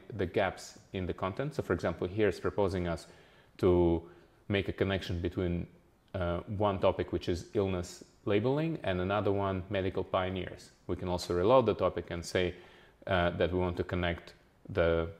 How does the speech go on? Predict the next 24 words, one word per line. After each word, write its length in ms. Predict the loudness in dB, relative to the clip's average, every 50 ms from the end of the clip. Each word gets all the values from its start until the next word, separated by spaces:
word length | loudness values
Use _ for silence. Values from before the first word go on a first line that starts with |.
| -20 -20 -20 _ _ _ 0
cluster 440 | 6 8 8 8 8 4 2 2 2
of 80 | 2 0
healthcare 640 | 0 0 0 0 0 0 2 2 2 4 2 0
and 160 | -2 -4 0 0
pain 240 | 2 2 2 0
management, 480 | -2 -4 -6 -8 -10 -12 -14 -14 -16 -14
for 140 | -12 -12 -12 -12
instance, 400 | -12 -14 -16 -18 -18 -8 0 2
right? 160 | 2 2 2 -2 -8 -18 -6 -2
And 220 | 0 0 0 -2 -4 -10 -14 -4 2
what 260 | 4 4 4 4 2 0
I 100 | 0 0
propose 380 | 2 0 0 0 0 0 0 -2
to 80 | -2
do 120 | 0 0 0
here 280 | 0 0 0 0 0
always 360 | 0 2 2 2 2 0 0 -2
is 120 | -6 -4
to 100 | -4 -6
try 260 | -4 -2 -2 -2 -2 -2
to 260 | -4 -8 -6 -4 -2
ask 260 | -2 -2 -2 -4 -2
the 100 | -2 -2
question 600 | 0 2 0 0 0 -2 -6 -6 -6 -6 -6